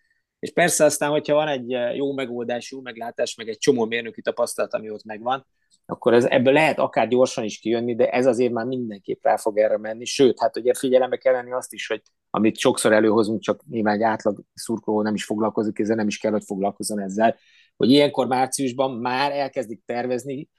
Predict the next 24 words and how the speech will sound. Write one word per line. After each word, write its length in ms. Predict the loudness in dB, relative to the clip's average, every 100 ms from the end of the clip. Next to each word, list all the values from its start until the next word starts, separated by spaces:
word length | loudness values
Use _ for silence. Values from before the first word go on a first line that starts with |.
| _ -4
a 140 | 2
jövő 220 | 4 4
évi 200 | 4 2
autót. 320 | 2 0 -4 -6
Tehát 160 | -6
most 200 | -6 -4
már 180 | -2 2
az 120 | 4
az 60 | 4
autó, 240 | 2 0
ami 100 | -6
pályán 400 | -2 -2 -2 -2
megy, 200 | -4 -6
azon 340 | -6 -6 -6 -10 -10
még 240 | -6 -2
a 60 | 0
fejlesztési 560 | 0 0 -2 -6 -4
lépcsők 300 | -4 -4 -10
jönnek 320 | -8 -4 -6
majd, 160 | -4 -4
és 140 | -4
persze 320 | 2 2 2 -2
foglalkoznak 600 | 0 0 0 -4 -8 -2
vele, 280 | 0 0